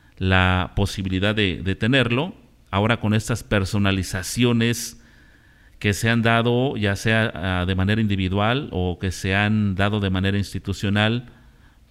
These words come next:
por el tema de la pandemia, que se ha vuelto un recurso todavía más eficiente. Por ello, pues, para poder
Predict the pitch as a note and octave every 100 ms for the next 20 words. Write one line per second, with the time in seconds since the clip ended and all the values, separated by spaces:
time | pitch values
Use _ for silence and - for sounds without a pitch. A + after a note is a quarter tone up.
0 | - A2+ B2+ G2 G2 F2+ A2+ A2+ A2+ A2+
1 | A2 - - - - - F2 G2 G2 G#2
2 | A2 C3+ E3+ B2+ - G2+ G#2+ A2+ A2 A#2+
3 | B2+ - F#2+ A2 - A2 - - - E3
4 | D#3 G#2+ A2+ A2 G2+ A2 - G2+ - G#2+
5 | - G#3 D#3+ G3+ - - - - - -
6 | - - - - - - B2+ D3+ D#3 E3
7 | F#3 F#3+ A#2 G2+ - A2 G#2 G2+ F#2+ F#2
8 | F2 - G#2+ G#2+ B2 B2+